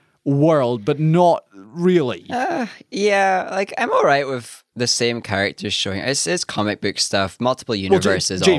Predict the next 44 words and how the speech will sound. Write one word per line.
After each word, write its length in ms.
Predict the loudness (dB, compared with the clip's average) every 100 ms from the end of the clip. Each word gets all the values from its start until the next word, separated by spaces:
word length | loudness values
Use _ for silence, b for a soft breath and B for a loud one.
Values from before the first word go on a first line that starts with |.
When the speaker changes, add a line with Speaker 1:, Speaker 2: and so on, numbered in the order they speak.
| 0
Speaker 2:
always 140 | -6
work. 420 | -8 -10 -10 -18 -10 0
Speaker 1:
hold 200 | 2 2
on. 240 | -2 -8 -20 _ -2
Did 180 | 0 2
you 60 | 0
see 580 | 0 0 -2 -2 -6 -10 _ _ -18 -14
Spider-Man, 760 | -6 0 2 2 2 0 -2 -6 -4
uh, 180 | -2 0
Coming 180 | 0 2
Home, 220 | 2 0
Far 140 | 0 -2
From 120 | -2
Home? 360 | -4 -6 -8 -10
<laughs> 60 |
Speaker 2:
Far 240 | -8 -4 -4
From 220 | -6 -8
Home? 300 | -4 -4 -6 -10 -6
Uh, 160 | -4
not 140 | -2 0
Speaker 1:
Did 100 | 2
you 60 |
Speaker 2:
yet. 80 | 4
Speaker 1:
see 100 | 2
it? 160 | 0 -4
Speaker 2:
Not 220 | -6 -4
yet. 300 | -4 -4 -2
Speaker 1:
Okay, 160 | 0 2
well, 100 | 4
let 160 | 2
me, 220 | 2 0 0
let 120 | 0
me 60 |
hit 100 | 2 2
you 60 |
with 100 | 2
a 40 | 0
spoiler. 400 | 2 2 2 0
It 40 |
has 140 | 0
been 140 | 0 0
out 120 | 0
for, 360 | 0 0 0 -4
uh, 80 | -8